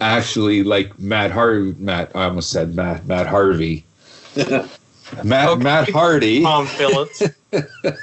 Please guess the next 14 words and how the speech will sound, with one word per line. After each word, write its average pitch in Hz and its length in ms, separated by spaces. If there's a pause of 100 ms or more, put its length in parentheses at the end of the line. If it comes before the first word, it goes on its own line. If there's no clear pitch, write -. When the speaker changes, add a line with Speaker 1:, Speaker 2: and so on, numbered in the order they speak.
(680)
Speaker 1:
Matt 143 260
Speaker 3:
I 185 40
got 208 140
Speaker 1:
Hardy. 160 160
Speaker 3:
that - 60
right. 175 240
It 147 80
was 175 200
Tom 160 280
Phillips, 135 360
right? 135 280 (560)
Speaker 2:
Yeah. 120 320 (480)
Yeah. 95 140
Speaker 3:
Okay. - 240